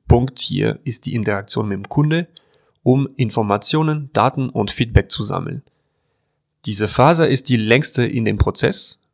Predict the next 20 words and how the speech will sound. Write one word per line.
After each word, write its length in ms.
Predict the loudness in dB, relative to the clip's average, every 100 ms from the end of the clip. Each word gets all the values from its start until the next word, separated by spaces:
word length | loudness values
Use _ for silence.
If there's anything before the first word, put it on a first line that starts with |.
| _
und 240 | -2 2
dauert 240 | 6 6 4
fünf 360 | -2 -4 -2
Wochen. 300 | 2 2 0 -14 _ _ _ _ _ 0
Da 140 | 2
es 120 | 2
eine 220 | 2 0 0
intensive 600 | 0 0 2 2 2 2
Arbeitsphase 560 | 2 4 2 2 0
ist, 360 | 0 0 0 -4 _ _ _ -14
wird 260 | -2 0 4
nur 260 | 4 2 2
ein 320 | 2 2 0 -6 _
eintägiges 760 | 2 2 0 -2 0 0 0 2
Review-Workshop 840 | 2 4 2 2 0 -2 -2 0 0
in 120 | 0
der 160 | 0 -2
achten 300 | -4 -2 -2
Woche 260 | -2 -4
organisiert, 680 | -4 -6 -6 -6 -4 -4 -6